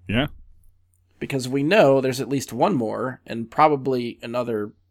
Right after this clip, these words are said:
Speaker 2: what,
Speaker 1: At
Speaker 2: nine other
Speaker 1: least.
Speaker 2: kids
Speaker 1: Yeah, I
Speaker 2: floating
Speaker 1: would say
Speaker 2: around?
Speaker 1: nine others, since she's eleven,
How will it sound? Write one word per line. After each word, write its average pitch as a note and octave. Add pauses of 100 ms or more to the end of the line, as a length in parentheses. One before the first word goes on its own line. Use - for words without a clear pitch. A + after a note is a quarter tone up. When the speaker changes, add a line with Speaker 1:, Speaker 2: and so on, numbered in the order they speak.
(1200)
Speaker 2:
what, A2
Speaker 1:
At -
Speaker 2:
nine A#2+
other A#2+
Speaker 1:
least. -
Speaker 2:
kids F#3+ (280)
Speaker 1:
Yeah, A2
I -
Speaker 2:
floating G#2+
Speaker 1:
would -
say A#2
Speaker 2:
around? A2
Speaker 1:
nine A2
others, A#2+
since G2
she's A2
eleven, A2